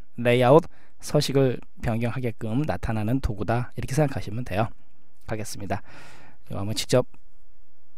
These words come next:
보시면, 자, 일단 삽입의 차트에서 세로 막대형을 하나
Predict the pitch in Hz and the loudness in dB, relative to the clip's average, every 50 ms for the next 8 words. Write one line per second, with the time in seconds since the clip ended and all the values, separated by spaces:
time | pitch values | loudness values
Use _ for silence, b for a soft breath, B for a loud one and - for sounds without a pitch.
0 | - - - - - - - - - - - - - - - - - - - - | -4 -4 -4 -4 -4 -4 -4 -4 -4 -4 -4 -4 -4 -4 -4 -4 -4 -4 -4 -4
1 | - - - - - - - - - - - - - - - - - - - - | -4 -4 -4 -4 -4 -4 -4 -4 -4 -4 -4 -4 -4 -4 -4 -4 -4 -4 -4 -4
2 | - - - - - - - - - - - - - - - - - - - - | -4 -4 -4 -4 -4 -4 -4 -4 -4 -4 -4 -4 -4 -4 -4 -4 -4 -2 2 2
3 | 113 - 127 120 120 113 104 104 117 151 196 208 - - - - b b b b | 2 4 4 4 4 4 4 4 4 4 4 4 2 -2 -4 -4 b b b b
4 | b b b b b b - - 156 165 160 180 175 170 165 160 - - 403 427 | b b b b b b 10 12 12 12 12 12 12 12 12 10 6 -2 -4 0
5 | - - 170 175 180 175 180 165 180 185 180 185 180 180 170 - - - - - | 8 10 12 12 12 12 12 12 12 12 12 12 12 12 12 12 8 2 -4 -8
6 | - - - - - - 185 165 - - 170 165 160 170 165 - 190 175 180 165 | -8 -8 -6 -2 6 8 8 8 8 8 10 10 10 10 12 12 12 12 12 12
7 | 151 147 - - 156 147 147 147 147 139 143 139 143 135 131 | 12 8 8 8 10 10 10 10 8 8 8 8 8 6 4